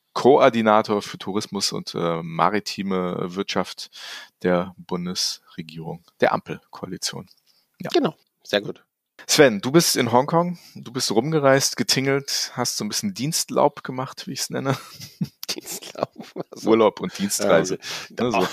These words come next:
Speaker 2: Oh, das ist aber, äh, nein, nein, wirklich überhaupt gar
Speaker 1: Hm.
Speaker 2: nicht. Also
Speaker 1: Hm.
Speaker 2: ich, ich hatte es mir echt mal vorgenommen, die Kilometer, äh, auszurechnen, die ich hier so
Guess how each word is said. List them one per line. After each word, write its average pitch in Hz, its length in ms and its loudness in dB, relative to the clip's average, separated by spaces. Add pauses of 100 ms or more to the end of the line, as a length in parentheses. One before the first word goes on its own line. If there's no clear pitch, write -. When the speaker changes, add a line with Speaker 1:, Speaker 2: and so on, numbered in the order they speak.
Speaker 2:
Oh, 180 40 4 (300)
das 196 180 6
ist 180 80 8
aber, 170 300 8
äh, 180 60 2 (260)
nein, 180 640 4
nein, 147 420 4
wirklich 254 420 4
überhaupt 190 460 6
gar 196 160 6
Speaker 1:
Hm. 247 60 -2
Speaker 2:
nicht. 107 260 2
Also 151 220 4 (200)
Speaker 1:
Hm. 104 200 -8
Speaker 2:
ich, - 200 0
ich - 240 -6
hatte 160 360 0
es - 180 -4
mir 151 300 2
echt - 160 2
mal 175 100 6
vorgenommen, 165 880 2 (100)
die 135 100 -10
Kilometer, 139 1160 6
äh, - 20 4
auszurechnen, 110 800 2
die 113 160 -4
ich 113 80 -8
hier 113 180 2
so 104 400 -2